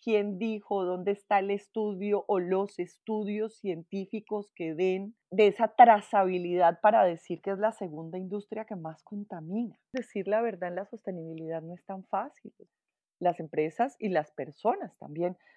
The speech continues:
pues nos encanta decir lo lindo que son, pero lo, lo malitos que somos no nos gusta decirlo. Es un acto humano que se ve reflejado siempre en nuestras instituciones.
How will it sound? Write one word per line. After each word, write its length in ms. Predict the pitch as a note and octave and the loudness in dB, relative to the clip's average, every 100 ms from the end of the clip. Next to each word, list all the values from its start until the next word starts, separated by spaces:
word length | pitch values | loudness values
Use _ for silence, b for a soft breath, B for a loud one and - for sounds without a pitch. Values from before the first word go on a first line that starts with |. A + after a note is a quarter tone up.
| b | b
pues 140 | - F#3+ | -4 -2
nos 240 | E3+ E3 | -2 -8
encanta 440 | D#3+ D3+ D3 F3 | -4 0 0 2
decir 300 | G#3 G3 - | 0 -2 -6
lo 140 | D3+ E3+ | -4 -6
lindo 360 | F#3+ G#3 G#3+ | -6 -8 -10
que 120 | - G3 | -10 -14
son, 220 | E3+ D#3+ | -12 -12
pero 260 | G3 G3 - | -6 -6 -8
lo, 320 | - G3+ G3+ | -12 -12 -12
lo 160 | - G#3 | -10 -10
malitos 560 | F#3+ F#3 G#3 A#3+ E4+ _ | -6 -4 -4 -8 -18 _
que 120 | G#3 | -20
somos 300 | _ G3 A3 | _ -10 -10
no 140 | A3+ B3 | -10 -10
nos 160 | B3+ A3+ | -12 -12
gusta 320 | D4+ - D4 | -16 -14 -14
decirlo. 520 | C4+ G#3 - E4+ - - _ _ _ _ _ _ _ _ | -14 -16 -10 -10 -10 -20 _ _ _ _ _ _ _ _
Es 160 | F3 F#3 | -10 -6
un 160 | A3 A#3 | 0 2
acto 260 | B3 - | 2 0
humano 320 | D#4 D#4 D#4 - | -6 -4 -6 -8
que 120 | D4+ | -12
se 120 | - | -6
ve 120 | F3+ | -2
reflejado 600 | E3 G3 C#4 B3+ F3+ F#3+ - | -2 -4 -10 2 2 2 -2
siempre 480 | - A3 A3 B3+ - | -8 -6 -6 -8 -6
en 160 | G#3 F#3 | -4 -4
nuestras 400 | F#3 - E3+ D#3+ | -6 -4 -4 -4
instituciones. 920 | E3 _ D#3+ - - - G#3 G4+ | -12 _ -12 -12 -16 -6 -6 -6